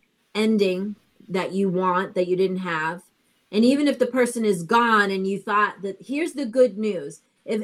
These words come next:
anything is truly meant for you, it can't be taken from you. That is, like, the promise of the universe. If it is truly yours,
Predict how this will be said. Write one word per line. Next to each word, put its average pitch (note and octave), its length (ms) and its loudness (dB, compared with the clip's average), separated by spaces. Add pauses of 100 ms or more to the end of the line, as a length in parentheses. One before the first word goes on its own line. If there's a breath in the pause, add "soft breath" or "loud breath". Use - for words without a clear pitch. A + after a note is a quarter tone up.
anything D4 520 -4
is C#4+ 220 -6
truly B3+ 400 -6
meant A3 380 -6
for G#3+ 100 -6
you, F3 460 -6
it F#3+ 160 -10
can't G#3+ 420 -4 (280)
be G#3 120 -2
taken G3 440 0
from E3+ 280 -8
you. A#2 260 -14 (320)
That G#3 360 4 (100)
is, G3 600 2
like, F3 340 -6
the - 80 -8
promise G3 460 -6
of F#3 120 -8
the E3+ 80 -8
universe. E3 560 -8
If F3+ 200 -6
it A3+ 180 2
is C4 220 -4
truly C4+ 460 -8
yours, G3 800 0